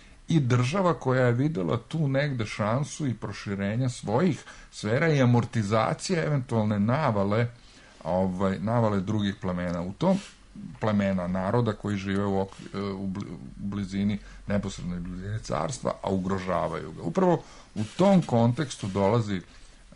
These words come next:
dakle, e, do te, e, misije Ćirila i Metodija i ona ima, dakle, višestruki, višestruki značaj.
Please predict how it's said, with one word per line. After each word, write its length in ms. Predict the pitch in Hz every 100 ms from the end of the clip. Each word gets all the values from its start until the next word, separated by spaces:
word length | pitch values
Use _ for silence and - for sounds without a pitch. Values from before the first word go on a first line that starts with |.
| 87 90 87
dakle, 380 | 85 87 98 92
e, 80 | - - - - - - 80
do 160 | 92
te, 240 | - 110 98
e, 100 | - - - - - - - - -
misije 760 | 78 90 92 98 - 98 90 - - -
Ćirila 480 | - 92 101 98
i 40 | 90
Metodija 680 | 78 90 - 190 165 160 -
i 160 | - 131
ona 300 | 113 143 165
ima, 280 | 139 147 156 117
dakle, 380 | 113 110 104
višestruki, 960 | 101 101 - 110 113 120 165 127 110 98 - - - - -
višestruki 600 | 95 104 101 - - 101
značaj. 440 | 95 85 - -